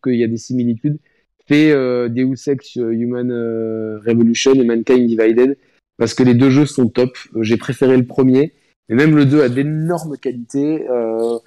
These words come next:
et quand tu, quand tu comprends comment le jeu fonctionne, et si, surtout si tu, si tu le fais en mode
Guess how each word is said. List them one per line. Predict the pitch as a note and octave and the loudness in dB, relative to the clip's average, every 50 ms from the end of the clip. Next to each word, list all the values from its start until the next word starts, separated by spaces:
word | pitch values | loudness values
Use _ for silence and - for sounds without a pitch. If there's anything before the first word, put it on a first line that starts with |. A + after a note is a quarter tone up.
| _ _ _ _ _ _ - - | _ _ _ _ _ _ -4 0
et | A2 A#2 A2+ A2+ G#2+ G#2 | 2 4 4 4 2 0
quand | - C3+ C3+ A#2+ | 0 -2 -2 -2
tu, | - - - B2 A#2+ A#2+ A#2 A#2 A#2 A2+ A2+ A2 G#2+ | -4 -4 -2 0 2 2 2 2 2 0 0 -2 -2
quand | - A#2 G#2 | -2 -4 -4
tu | - - - | -6 -10 -6
comprends | - D3+ D3+ C#3 - - E3 D#3 | -2 -2 -2 0 0 0 0 0
comment | - - C3+ C3 B2+ | 2 2 2 2 2
le | B2+ A#2+ | 2 2
jeu | A#2 B2+ | 2 0
fonctionne, | A#2+ - C3 B2+ - - C#3+ C#3+ C3+ A#2+ | 0 2 0 -2 0 2 2 2 2 0
et | |
si, | G#2 - B2 A#2 | -2 -4 -8 -6
surtout | - - B2+ - - D#3+ | -6 -6 -4 -2 -2 -4
si | - - A#2+ G#2+ | -4 -4 -8 -6
tu, | - A2 A#2 A2 G#2+ - _ _ _ _ _ _ _ | -2 0 0 0 0 -4 _ _ _ _ _ _ _
si | - A#2+ | -6 -2
tu | G#2 B2 B2 | 0 2 0
le | |
fais | A2+ - - | 2 2 2
en | C#3 C3+ | 2 4
mode | C3 C3 B2+ B2 B2 A#2 | 4 4 4 4 4 2